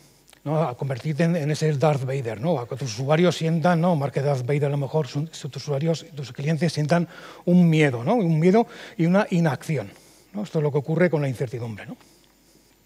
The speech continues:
Y es que somos raros de cojones, ¿eh? Las personas. Pero raros, raros. O sea, un día queremos un, queremos, entramos en un e-commerce, queremos unas zapatillas, las de Sprinter, por ejemplo, las, o las Nike, o la,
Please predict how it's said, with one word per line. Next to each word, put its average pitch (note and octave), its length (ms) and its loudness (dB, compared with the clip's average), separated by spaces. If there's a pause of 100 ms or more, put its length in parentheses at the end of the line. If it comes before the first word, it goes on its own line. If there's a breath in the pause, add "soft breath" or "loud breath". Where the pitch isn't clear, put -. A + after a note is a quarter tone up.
(2000 loud breath)
Y D3+ 100 -8
es C3 80 -4
que - 140 0
somos C3+ 340 -2
raros C3 240 -4
de C#3 80 -4
cojones, - 480 -8
¿eh? F#3+ 60 -6
Las C3 100 -8
personas. - 520 -10 (1000 loud breath)
Pero G2 220 -8
raros, B2+ 320 -2
raros. E3 220 2
O A2+ 40 -10
sea, D3 220 -4 (320 loud breath)
un A3 240 4
día G#3+ 260 4
queremos G3+ 460 4
un, F3+ 640 6
queremos, E3+ 420 4
entramos D#3 380 2
en D3+ 60 0
un D3+ 120 0
e-commerce, F#3+ 480 6
queremos D3+ 280 0
unas D3 180 0
zapatillas, F#3 720 4 (380 loud breath)
las A2 160 -10
de A#2+ 60 -6
Sprinter, E3 520 2
por C#3 120 -4
ejemplo, E3 380 2
las, B2 400 -4
o B2 100 -8
las A#2+ 200 -6
Nike, D#3 260 2
o C3+ 60 0
la, B2+ 260 -4